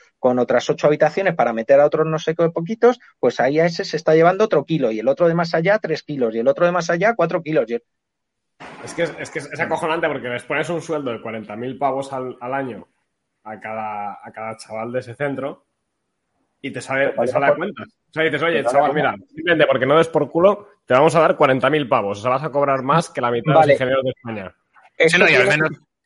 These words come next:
Speaker 3: pero al menos nadie abusaría sexualmente de él, ¿sabes?
Speaker 1: A, a ver,
Speaker 2: Entre
Speaker 1: en,
Speaker 2: otras.
Speaker 1: esa sería una, una gran ventaja.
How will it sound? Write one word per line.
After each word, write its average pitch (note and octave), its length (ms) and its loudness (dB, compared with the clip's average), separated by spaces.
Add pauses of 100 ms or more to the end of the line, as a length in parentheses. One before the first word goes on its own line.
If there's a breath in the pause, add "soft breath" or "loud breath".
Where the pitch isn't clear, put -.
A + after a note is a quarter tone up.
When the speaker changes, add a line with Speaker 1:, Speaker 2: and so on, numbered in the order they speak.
(160)
Speaker 3:
pero A#2 140 4
al B2+ 60 2
menos D3 240 2
nadie D#3 200 4
abusaría C3 420 2
sexualmente A2+ 540 -4
de B2 80 2
él, B2 100 -6
¿sabes? B2+ 260 -2 (720)
Speaker 1:
A, C#3+ 400 -2
a - 80 2
ver, D#3+ 220 4 (280)
Speaker 2:
Entre D#3 120 6
Speaker 1:
en, D3+ 120 2
Speaker 2:
otras. B2+ 300 -4 (220)
Speaker 1:
esa E3+ 280 2
sería F#3 300 4
una, E3+ 320 2
una D#3+ 240 2
gran D#3 220 4
ventaja. C3 460 -2